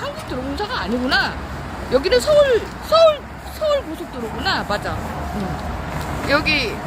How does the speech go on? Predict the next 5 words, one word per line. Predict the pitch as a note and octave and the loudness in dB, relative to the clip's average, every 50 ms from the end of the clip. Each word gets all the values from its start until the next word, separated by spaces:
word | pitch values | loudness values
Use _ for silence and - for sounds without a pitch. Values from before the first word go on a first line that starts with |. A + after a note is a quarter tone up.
| - - - | -8 -4 0
관리자분하고 | C4 D#4 F#4 G#4 G4+ G#4 A4 G4 F4+ F4+ D#4+ D#4 C4+ - | 2 2 2 4 4 4 4 4 4 4 2 2 2 0
통화했거든요. | - B3+ B4+ C5 B4 - - C#4+ C4+ B3+ A#3 A#3+ C4+ D4+ C4 G3 E3+ - - - - - - - | 0 0 0 0 -2 0 -2 -2 -2 -2 -2 0 0 0 0 0 -2 -6 -8 -10 -8 -8 -6 0
어, | - A3 A3 G3+ E3 E3+ F3+ - - - - - | 2 2 4 2 2 -2 -4 -6 -6 -8 -6 -2
겨울에 | - D4+ C#4+ D4+ D#4 D4 C#4 C4+ C4+ B3+ A3 F3 - | 2 4 4 4 4 4 2 2 2 0 -2 -4 -6
그때 | - - - - B3 A3+ G#3+ G3+ F#3 E3+ | -6 -4 -2 0 0 0 0 0 -2 -4